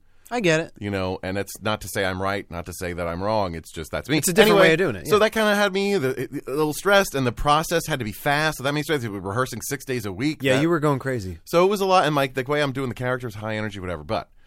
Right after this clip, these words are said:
Speaker 2: so I'm not, and the script was not, like, something that I bonded with specifically.
Speaker 1: But I'm gonna say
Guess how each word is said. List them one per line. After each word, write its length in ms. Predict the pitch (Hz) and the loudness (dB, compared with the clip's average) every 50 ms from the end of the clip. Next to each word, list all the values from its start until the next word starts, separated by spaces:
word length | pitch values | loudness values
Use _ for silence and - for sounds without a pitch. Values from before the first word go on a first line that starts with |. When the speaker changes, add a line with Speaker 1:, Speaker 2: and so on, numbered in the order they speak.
| - - | -20 -20
Speaker 2:
so 160 | - - 139 127 | -6 -2 -2 0
I'm 80 | 135 | 0
not, 240 | 180 220 247 - - - - - - | 0 0 -2 -2 -6 -12 -18 -8 -2
and 160 | 147 143 139 | 0 0 2
the 100 | 135 123 - | 0 -2 -4
script 360 | - - - 196 202 202 - - - - - - - - | -10 -2 2 2 2 2 -2 -8 -20 -20 -20 -20 -20 -8
was 360 | 139 143 143 147 151 139 131 131 | -2 0 0 0 0 -2 -4 -2
not, 260 | 135 135 139 143 104 | 0 2 2 2 2
like, 240 | 131 131 131 127 - - 101 - | 0 -2 -2 -4 -6 -14 -16 -6
something 300 | - 147 127 123 127 123 | -4 -2 -2 -2 -2 -2
that 80 | 113 110 | 0 0
I 100 | 113 113 | 0 0
bonded 480 | 95 104 101 104 110 110 104 101 90 | 0 -2 0 0 0 -2 -2 -4 -6
with 380 | 82 80 95 90 87 - - - - - - 90 85 - | -8 -6 -6 -6 -6 -8 -10 -16 -18 -14 -12 -10 -10 -8
specifically. 640 | 90 - 85 - - 76 73 73 85 113 147 147 143 - | -8 -10 -10 -10 -10 -10 -8 -8 -8 -8 -10 -12 -10 -8
Speaker 1:
But 140 | 160 165 | -4 -2
I'm 100 | 170 170 | 0 0
gonna 140 | 185 202 196 | 2 2 2
say 320 | - - 214 156 117 95 | 2 2 2 2 0 -2